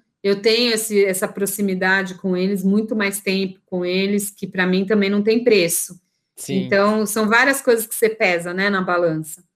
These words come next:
Speaker 2: É, o universo corporativo acho que pode te dar muitas coisas, né? Mas
Speaker 1: Mas
Speaker 2: em
Speaker 1: também
Speaker 2: dado
Speaker 1: te tira.
Speaker 2: Te tira, e aí esse é o ponto, né? Cons-, conseguir entender quais são as suas prioridades, o que faz sentido pra você, né? Acho que é, é isso.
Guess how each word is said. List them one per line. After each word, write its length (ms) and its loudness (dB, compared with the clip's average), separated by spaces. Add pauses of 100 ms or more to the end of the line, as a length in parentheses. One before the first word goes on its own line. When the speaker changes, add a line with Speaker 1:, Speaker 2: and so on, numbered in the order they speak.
Speaker 2:
É, 240 -8
o 40 -8
universo 440 -4
corporativo 480 -2
acho 140 0
que 80 -12
pode 400 0
te 160 -4
dar 200 0
muitas 480 -4
coisas, 600 -2
né? 240 -10 (440)
Mas 460 -4
Speaker 1:
Mas 120 -4
Speaker 2:
em 40 -4
Speaker 1:
também 140 2 (100)
Speaker 2:
dado 80 -6
Speaker 1:
te 80 -4
tira. 520 0
Speaker 2:
Te 160 0
tira, 640 4
e 160 0
aí 220 0
esse 220 -2
é 20 -2
o 60 -6
ponto, 420 -2
né? 160 -6
Cons-, 320 -12
conseguir 380 -10
entender 600 -4 (400)
quais 280 2
são 180 -2
as 80 -2
suas 160 -6
prioridades, 560 -2
o 40 -14
que 80 -20
faz 180 -4
sentido 320 -12
pra 100 -4
você, 460 -4
né? 200 -6
Acho 160 -8
que 240 -10 (420)
é, 460 -4
é 120 0
isso. 520 0